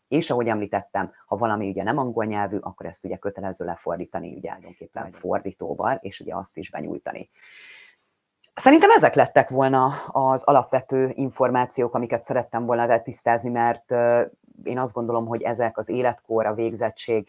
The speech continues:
és mondom, sok embert tudok, aki azért nem vágott neki a work and holiday-nek, mondjuk kiment más vízummal, ö, és nem tudta, mert ő azt gondolta, hogy neki a végzettsége nem lesz jó. Tehát ez egy nagyon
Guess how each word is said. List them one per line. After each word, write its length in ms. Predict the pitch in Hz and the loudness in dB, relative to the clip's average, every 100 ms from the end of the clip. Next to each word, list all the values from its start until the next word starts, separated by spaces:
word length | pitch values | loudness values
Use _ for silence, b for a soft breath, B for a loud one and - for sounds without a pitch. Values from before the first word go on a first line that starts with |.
| B | B
és 120 | - | -6
mondom, 180 | 139 127 | -2 -2
sok 320 | - - 135 | -2 -2 -2
embert 360 | 117 113 110 107 | -4 0 -2 -2
tudok, 280 | 113 113 - | -4 -4 -4
aki 320 | 110 - 107 | -8 -8 -6
azért 260 | 117 113 107 | -4 -4 -6
nem 160 | 104 | -6
vágott 320 | 104 101 104 - | -4 -4 -4 -6
neki 240 | 98 98 | -8 -4
a 60 | 101 | -2
work 220 | 104 - | -2 -4
and 160 | 104 - | -8 -6
holiday-nek, 760 | 107 101 104 107 104 - - | -6 -6 -6 -4 -6 -8 -18
mondjuk 380 | - 110 107 _ _ | -8 -6 -6 _ _
kiment 360 | - 113 110 | -8 -8 -6
más 280 | 113 107 - | -4 -4 -4
vízummal, 640 | 107 104 104 104 107 107 104 B B B - | -10 -8 -8 -6 -2 -2 -4 B B B -6
ö, 160 | 110 | -2
és 260 | 107 110 - | -2 -4 -4
nem 160 | 120 | -4
tudta, 360 | 113 117 - 110 | -4 -10 -8 -6
mert 280 | 107 110 - | -4 -4 -4
ő 60 | |
azt 240 | 104 117 107 | -2 -2 -2
gondolta, 580 | 127 123 117 107 101 98 | -2 -2 0 -2 -2 -6
hogy 180 | 98 | -6
neki 260 | 98 98 - | -8 -10 -8
a 80 | 95 | -8
végzettsége 600 | 87 - - - - 78 | -8 -10 -12 -12 -12 -10
nem 180 | 78 80 | -12 -10
lesz 220 | 73 - | -10 -8
jó. 80 | 98 | -6
Tehát 200 | 120 117 | -6 -6
ez 80 | |
egy 100 | 107 | -6
nagyon 420 | 107 104 98 - | -4 -4 -4 -6